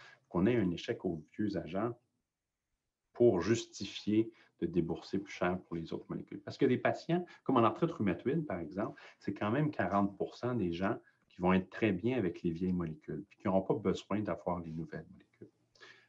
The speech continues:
Euh, fait que ça, c'est pour l'arthrite rhumatoïde. Mais en arthrite psoriasique, c'est le même principe, mais juste avec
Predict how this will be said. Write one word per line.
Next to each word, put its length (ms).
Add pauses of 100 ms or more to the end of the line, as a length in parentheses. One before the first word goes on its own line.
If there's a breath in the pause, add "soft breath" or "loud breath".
(140 loud breath)
Euh, 140 (640)
fait 80
que 80
ça, 100
c'est 140
pour 160
l'arthrite 360
rhumatoïde. 640 (480 soft breath)
Mais 120
en 160
arthrite 380
psoriasique, 460
c'est 140
le 60
même 240
principe, 420 (100)
mais 120
juste 180
avec 320